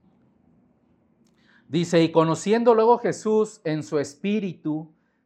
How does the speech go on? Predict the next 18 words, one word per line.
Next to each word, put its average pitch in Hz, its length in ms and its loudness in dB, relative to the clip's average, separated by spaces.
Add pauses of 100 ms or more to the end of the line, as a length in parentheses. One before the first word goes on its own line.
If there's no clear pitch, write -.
que 147 160 -6
cavilaban 156 720 0
de 180 60 -4
esta 175 200 -4
manera 160 420 -2
dentro 170 300 -4
de 156 120 -2
sí 175 160 -8
mismo, 175 340 -8
les 151 200 -2
dijo, 175 360 -6
'¿Por 170 180 -2
qué 247 160 -6
cavilan 220 560 0
así 185 300 -8
en 185 160 -10
vuestros 170 360 -6
corazones?'". 151 800 -10